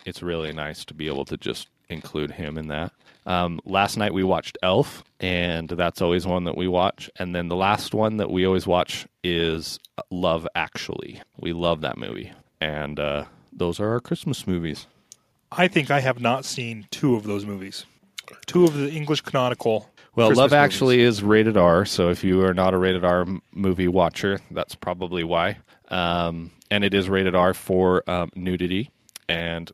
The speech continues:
Speaker 1: language.
Speaker 2: See, I would have assumed it was, like, violence and all the gore out there.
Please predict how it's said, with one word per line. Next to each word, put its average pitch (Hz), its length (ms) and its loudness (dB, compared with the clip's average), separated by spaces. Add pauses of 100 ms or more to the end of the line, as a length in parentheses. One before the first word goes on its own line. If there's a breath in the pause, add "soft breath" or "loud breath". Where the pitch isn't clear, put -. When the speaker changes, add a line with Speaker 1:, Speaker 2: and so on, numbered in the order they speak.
(140)
Speaker 1:
language. 85 600 -4 (200)
Speaker 2:
See, - 160 -4
I 131 80 6
would 175 120 8
have 127 100 4
assumed 120 320 0
it 120 60 2
was, 113 180 0
like, 107 380 0 (100)
violence 113 600 -2
and 104 380 -4
all 113 220 -4
the 110 80 -4
gore 107 320 2
out 104 140 -2
there. 101 220 -6